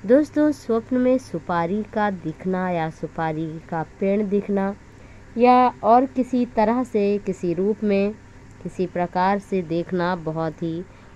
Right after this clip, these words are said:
उत्तम स्वप्न माना गया है। ये किसी काम में आपको जल्दी सफलता मिलने का संकेत करता है। सुपारी का देखना ये आपको लोगों का सहयोग और साथ ही साथ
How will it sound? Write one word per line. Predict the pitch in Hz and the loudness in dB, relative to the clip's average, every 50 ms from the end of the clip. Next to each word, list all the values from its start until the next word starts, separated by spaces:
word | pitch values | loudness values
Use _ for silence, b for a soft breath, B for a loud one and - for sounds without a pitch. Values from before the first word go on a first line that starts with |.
| B B - | B B -2
उत्तम | 208 214 - - - 226 226 233 | -2 -2 -2 0 0 2 2 2
स्वप्न | 226 - - 175 156 - - 170 | 0 -2 -4 -6 -6 -4 -4 -4
माना | 185 196 180 156 151 151 147 151 156 | -2 -2 -2 -2 -4 -4 -4 -4 -4
गया | 156 185 175 156 147 151 | -4 -4 -2 -2 -4 -6
है। | 151 151 165 143 135 139 - - - - - - - - - - - - - - - B B B B B - - | -6 -8 -8 -8 -8 -10 -12 -16 -20 -20 -20 -20 -20 -20 -20 -20 -20 -20 -20 -20 -20 B B B B B 0 4
ये | 226 240 | 4 4
किसी | 269 - - 262 254 - 262 262 269 277 269 262 262 - | 4 4 2 0 2 2 2 4 4 4 4 2 0 0
काम | - 185 180 185 196 208 | 2 4 4 4 4 4
में | 214 214 214 214 214 220 220 220 | 2 2 2 2 2 2 0 0
आपको | - - 165 160 165 - - - - 180 196 208 | -2 -2 -2 -2 -2 -2 -6 -6 -2 0 0 0
जल्दी | 190 160 175 175 165 170 156 170 190 208 | 0 0 0 0 0 0 0 0 0 0
सफलता | 196 - - 190 175 - - - 190 190 196 185 - 226 240 247 | -2 -2 -4 -4 -4 -4 -2 -2 0 0 0 0 2 2 4 4
मिलने | 247 220 175 165 160 156 160 165 | 4 2 2 0 -2 -2 -2 -4
का | 156 - 156 165 190 | -4 -2 -2 -4 -4
संकेत | 190 - - 170 165 156 151 - - 156 160 170 170 - - - | -4 -6 -8 -6 -6 -6 -8 -6 -4 -4 -4 -4 -4 -8 -10 -8
करता | 151 151 143 135 - 156 160 | -8 -8 -8 -6 -4 -4 -4
है। | 165 160 165 156 170 214 B B B B B B B B B B - - | -4 -4 -6 -6 -6 -8 B B B B B B B B B B -6 0
सुपारी | - 233 220 - 233 226 233 220 254 262 | 0 0 2 4 4 4 6 6 4 4
का | 247 - 254 247 | 4 4 2 2
देखना | 220 208 226 220 220 214 202 214 226 233 233 233 | 4 4 4 4 4 4 2 0 0 2 2 2
ये | 226 226 214 214 220 | 2 2 2 2 2
आपको | 208 202 185 180 180 175 - - - 190 196 196 202 | 4 4 4 4 2 0 -4 -8 -2 0 2 2 2
लोगों | 202 190 175 170 165 180 180 170 | 2 2 2 2 2 0 -2 0
का | - 180 175 170 | 0 -2 -2 -2
सहयोग | 160 - - 165 151 165 165 170 170 175 190 202 208 202 B B B B B B B B | -4 -6 -8 -6 -4 -4 -2 0 0 0 0 0 -2 -4 B B B B B B B B
और | 165 165 165 160 147 151 | -2 0 0 0 -2 -4
साथ | - - - 202 196 196 196 - | -6 -2 2 4 4 4 2 2
ही | 233 233 226 | 0 -2 0
साथ | - 233 220 220 220 | 2 2 2 2 2